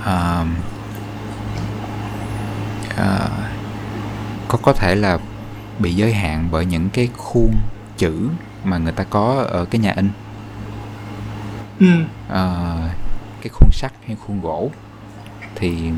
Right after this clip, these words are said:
Speaker 1: mình làm cái gì mình cũng phải, ờ, nghĩ tới cái đó. Còn bây giờ khi mà làm trên máy tính thì mình thoải mái có thể là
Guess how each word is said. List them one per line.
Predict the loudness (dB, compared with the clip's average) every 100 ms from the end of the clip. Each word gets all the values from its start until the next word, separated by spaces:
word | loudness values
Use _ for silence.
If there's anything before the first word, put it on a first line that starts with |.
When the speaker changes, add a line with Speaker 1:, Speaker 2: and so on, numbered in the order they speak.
| -2
Speaker 1:
mình | 0
làm | 2 2 0
cái | 0
gì | 0 0
mình | 0 -2
cũng | -4
phải, | -2 2 4 4
ờ, | 2 0 -2 -6 -4
nghĩ | -2 0
tới | 0
cái | 0
đó. | 0 0 -6 -10 -12 -12 -12 -12 -10 0
Còn | 2 2 2
bây | 2
giờ | 2 2 2 0 -2 -4 -4 -4 -8 -2
khi | 2
mà | 2
làm | 2 0
trên | -2
máy | 0
tính | 0 0 0
thì | -2
mình | 0 0 -2 -2
thoải | 0 2
mái | 2 0 -2
có |
thể | -2 0 0
là | 0 0